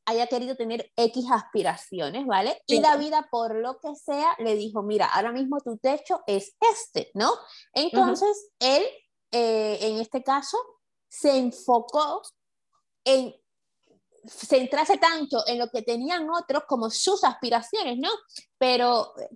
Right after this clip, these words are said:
Speaker 1: quizás no ha podido salir de ahí, ¿no? No sé si me estoy
Speaker 2: Claro.
Speaker 1: explicando.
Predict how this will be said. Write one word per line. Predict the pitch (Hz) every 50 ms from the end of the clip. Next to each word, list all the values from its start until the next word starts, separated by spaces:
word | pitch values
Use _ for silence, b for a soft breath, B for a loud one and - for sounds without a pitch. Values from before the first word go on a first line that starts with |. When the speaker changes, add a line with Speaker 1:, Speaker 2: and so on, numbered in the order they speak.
| _
Speaker 1:
quizás | - 262 254 247 - - - 285 294 359 - - - 240
no | 254 262
ha | 262
podido | 269 269 277 285 285 277
salir | - - 254 233 220 240 262 262 240 214
de | 214 196
ahí, | 196 185 165 135 156 _ _
¿no? | - 202 226 285 453 - _ _ -
No | 226 233
sé | 247
si | 262 254
me | 233
estoy | 240 226
Speaker 2:
Claro. | 214 196 180 202
Speaker 1:
explicando. | 196 - - 175 170 170 180